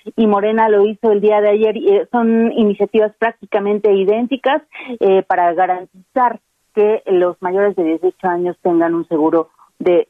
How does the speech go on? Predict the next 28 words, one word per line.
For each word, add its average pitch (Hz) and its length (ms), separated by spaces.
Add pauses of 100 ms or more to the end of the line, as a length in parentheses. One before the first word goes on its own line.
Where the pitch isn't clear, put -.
desempleo. 165 800
Y 196 100
así 339 300 (160)
fue 269 140
como 240 240
inició 208 420
esta 233 400
glosa 240 400
por 208 140
el 190 120
tercer 208 300
informe 208 400
de 202 80
gobierno 208 540 (280)
en 254 160
la 196 120
Cámara 170 340
de 160 120
Diputados. - 500 (100)
Esa 233 140
es 220 80
la 240 60
información 202 440
que 190 80
les 170 220
tengo, 175 340
Sergio 175 240
Lupita. - 400